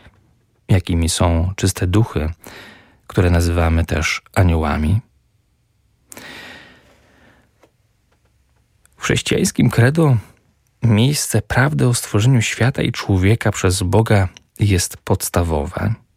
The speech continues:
gdyż prawda ta odznacza się szczególnym bogactwem treści. Nie tylko bowiem mówi ona o powstaniu świata w wyniku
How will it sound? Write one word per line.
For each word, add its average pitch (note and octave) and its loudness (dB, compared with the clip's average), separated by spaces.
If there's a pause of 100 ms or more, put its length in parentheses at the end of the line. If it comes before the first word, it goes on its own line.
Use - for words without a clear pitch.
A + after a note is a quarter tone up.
(540)
gdyż G#2+ 2
prawda C#3+ 2 (100)
ta A#2 2 (840)
odznacza A2+ 2
się B2 0
szczególnym A2+ 2
bogactwem E2+ -2
treści. - -4 (880)
Nie G#2+ 4
tylko - 0
bowiem B2+ 4
mówi B2+ 4
ona B2 2
o A#2 2
powstaniu G#2+ 2
świata A2 2
w G2+ 0
wyniku G#2+ 2